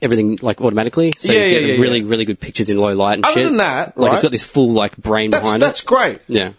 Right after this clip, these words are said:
Speaker 2: But to remove a headphone jack to c-, completely fuck
Speaker 1: I, I,
Speaker 2: over.
Speaker 1: I'll agree, dude. I, I got annoyed when I heard that.
Speaker 2: It's
Speaker 1: I was
Speaker 2: the
Speaker 1: like,
Speaker 2: dumbest
Speaker 1: "Why?"
Speaker 2: thing.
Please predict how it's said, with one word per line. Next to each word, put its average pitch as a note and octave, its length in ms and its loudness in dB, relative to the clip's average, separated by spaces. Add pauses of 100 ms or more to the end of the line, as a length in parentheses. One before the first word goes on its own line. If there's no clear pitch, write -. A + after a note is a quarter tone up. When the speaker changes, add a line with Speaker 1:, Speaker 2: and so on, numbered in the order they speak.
Speaker 2:
But E3+ 160 0
to F#3+ 120 2
remove G#3+ 260 4
a F#3+ 80 2
headphone D#3+ 420 0
jack D#3 360 -2
to - 140 -18
c-, - 140 -12
completely C#3+ 320 -2
fuck - 260 -2
Speaker 1:
I, D#3 100 2
I, D#3 40 0
Speaker 2:
over. D3 80 0
Speaker 1:
I'll C#3+ 80 2
agree, D#3+ 220 0
dude. C3 120 0
I, D3 240 2
I D3 100 0
got C#3 100 2
annoyed A#2+ 260 2
when A#2+ 80 0
I A2 60 0
heard G2+ 140 -2
that. G2 100 -2
Speaker 2:
It's - 20 -12
Speaker 1:
I - 40 -12
was G2 80 -2
Speaker 2:
the A2+ 40 2
Speaker 1:
like, G#2+ 80 -4 (160)
Speaker 2:
dumbest - 260 0
Speaker 1:
"Why?" D#4+ 60 -2
Speaker 2:
thing. D4+ 280 2